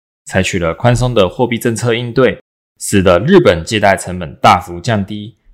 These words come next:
叠加日元的强势，因此日本国内热钱泛滥成灾，后面引发了日本经济泡沫化。整个广场协议的历史这里就不详述了。重点在于泡沫破裂之后，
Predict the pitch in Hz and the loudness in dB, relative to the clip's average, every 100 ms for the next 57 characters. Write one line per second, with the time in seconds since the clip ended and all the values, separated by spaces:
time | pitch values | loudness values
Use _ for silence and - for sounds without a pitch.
0 | _ 104 110 165 151 165 208 180 110 90 | _ 2 2 6 6 8 6 6 4 2
1 | 98 - 87 92 - 117 - - _ _ | -4 -4 -6 -6 -8 -8 -10 -14 _ _
2 | - 120 117 - - - 120 87 80 82 | -2 0 0 -4 -10 -2 0 0 -4 -6
3 | 85 95 90 98 90 - 85 85 104 95 | -4 -2 -2 -2 -2 -4 -8 -4 -2 -2
4 | 87 92 123 120 123 _ _ - 143 139 | -4 -2 2 2 0 _ _ 4 4 4
5 | 85 85 113 110 113 95 107 104 85 78 | -2 -4 2 4 4 0 0 -4 -6 -8
6 | 92 107 117 104 131 120 113 123 92 - | -10 -10 -10 -4 0 0 2 2 0 -2
7 | _ _ - 90 85 82 80 113 127 95 | _ _ -4 -2 0 -2 0 2 2 0
8 | - 98 117 104 131 147 - 78 - 98 | -4 -4 0 0 0 -2 -4 -12 -8 -6
9 | 85 92 90 90 87 90 85 - 135 98 | -6 -8 -8 -8 -8 -8 -10 -2 2 2
10 | - - _ _ _ _ _ _ _ _ | 0 -12 _ _ _ _ _ _ _ _
11 | _ _ - 302 113 95 95 113 104 98 | _ _ 4 6 4 0 0 2 4 2
12 | 92 - - 113 110 - 120 107 101 101 | -2 -6 -2 0 0 0 0 2 0 -4
13 | 98 101 - | -6 -6 -8